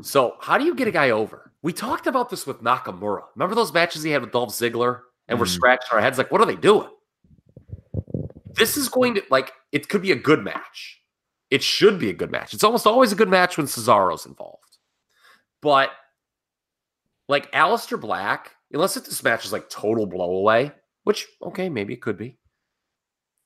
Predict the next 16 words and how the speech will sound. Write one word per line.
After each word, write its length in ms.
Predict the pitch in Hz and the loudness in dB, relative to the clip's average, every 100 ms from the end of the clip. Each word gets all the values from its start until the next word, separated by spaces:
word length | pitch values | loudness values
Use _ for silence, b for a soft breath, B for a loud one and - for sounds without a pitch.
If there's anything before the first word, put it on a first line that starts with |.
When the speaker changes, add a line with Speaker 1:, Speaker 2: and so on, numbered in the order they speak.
| _ - | _ -8
Speaker 1:
It, 140 | 160 - _ _ _ - 120 - _ - | -8 -10 _ _ _ -16 -16 -16 _ -12
having 300 | 123 190 135 | -2 2 4
a 60 | - | 4
competitive 760 | - 120 - 135 165 165 104 | 2 0 0 -2 2 2 2
match 480 | 104 113 151 - - - _ _ | 0 2 0 -2 -10 -14 _ _
with 180 | 117 - | -2 -2
a 40 | |
guy 320 | 95 98 98 | 0 4 4
who's 160 | 104 104 | 2 0
also 340 | - 117 123 | 2 2 2
gonna 180 | 120 107 | 2 2
look 220 | 98 104 | 2 0
good 120 | - 110 | 0 0
in 60 | |
the 60 | 92 | 0
process 720 | - 95 113 - 143 156 - | 2 4 4 2 2 0 -4